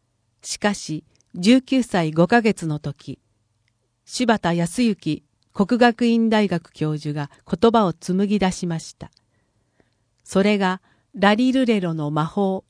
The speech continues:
の本です。私は重度障害者で、周りから見たら何も考えていない、何も感じていないと思われる人だけれども、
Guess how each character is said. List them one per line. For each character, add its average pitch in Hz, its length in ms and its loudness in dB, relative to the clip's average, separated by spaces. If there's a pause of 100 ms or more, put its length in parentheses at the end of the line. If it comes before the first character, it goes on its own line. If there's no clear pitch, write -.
(180)
の 196 160 2
本 170 320 0
で 139 160 -8
す。 - 260 -20 (1300)
私 185 480 -2
は 175 240 -4 (100)
重 226 240 2
度 190 160 2
障 202 320 0
害 190 160 0
者 160 220 -10
で、 147 180 -10 (320)
周 196 300 4
り 233 80 0
か 220 160 2
ら 214 100 0
見 202 140 -2
た 165 160 -6
ら 147 200 -10 (260)
何 214 280 2
も 254 160 2
考 240 380 0
え 214 120 -2
て 160 160 -8
い 147 180 -6
な 156 160 -6
い、 147 120 -12 (580)
何 202 280 2
も 254 140 4
感 254 260 0
じ 226 100 -6
て 240 160 2
い 226 120 0
な 233 160 0
い 226 100 -4
と 160 240 -2
思 190 160 0
わ 240 140 2
れ 240 120 2
る 190 100 -2
人 202 220 -4
だ 165 140 -4
け - 160 -6
れ 160 160 -4
ど 147 120 -10
も、 143 200 -14